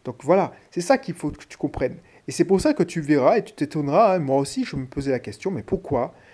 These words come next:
les mecs, <laughs> au lieu de, au lieu de profiter de la vie, ils se courent et se prennent la tête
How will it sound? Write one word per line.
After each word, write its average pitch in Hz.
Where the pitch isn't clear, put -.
les 170
mecs, -
<laughs> -
au 214
lieu 233
de, 170
au 180
lieu 202
de 175
profiter 190
de 160
la 147
vie, 151
ils 160
se -
courent 196
et 165
se 156
prennent 156
la 143
tête -